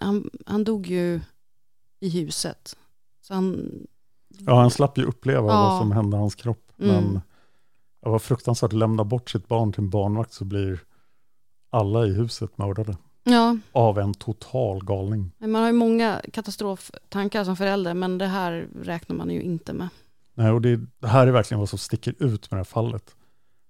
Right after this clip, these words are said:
Speaker 2: Han är så spritt språngande galen och övervåldsam.
Speaker 1: Mm.
Speaker 2: Det ser inte så bra ut för Richard inför rättegången här, kan vi nog konstatera.
Speaker 1: Men bra, bra poliserna, alltså bra arbete tycker jag.
Speaker 2: Ja, det har gått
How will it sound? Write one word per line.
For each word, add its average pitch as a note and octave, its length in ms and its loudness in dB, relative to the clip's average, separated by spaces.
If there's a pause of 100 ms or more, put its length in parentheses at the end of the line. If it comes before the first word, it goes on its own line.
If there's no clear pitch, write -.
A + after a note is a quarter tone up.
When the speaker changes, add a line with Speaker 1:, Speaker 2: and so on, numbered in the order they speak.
(120)
Speaker 2:
Han A2+ 120 0
är A2 60 2
så G#2 180 -4
spritt - 600 -8
språngande G2 580 0
galen G2+ 480 0
och - 100 -6
övervåldsam. G2 800 -2 (100)
Speaker 1:
Mm. G#3+ 300 2 (400)
Speaker 2:
Det A#2+ 100 0
ser D3 120 4
inte D3 120 2
så - 100 -4
bra C#3 240 6
ut G2+ 120 2
för A2+ 100 0
Richard A2 340 2
inför G#2 260 2
rättegången G#2 680 2
här, G2+ 220 0 (420)
kan G#2+ 140 0
vi G#2+ 60 2
nog G2+ 140 -2
konstatera. G2 560 -2 (480)
Speaker 1:
Men C#4 160 8
bra, C#4 380 6
bra C#4 220 0
poliserna, B3+ 480 -4
alltså G#3+ 160 -4
bra B3+ 180 -2
arbete A3 400 -6
tycker A3 180 -10
jag. G3+ 120 -6 (720)
Speaker 2:
Ja, A#2+ 60 -2
det A2+ 60 2
har A#2 60 2
gått A2 180 -2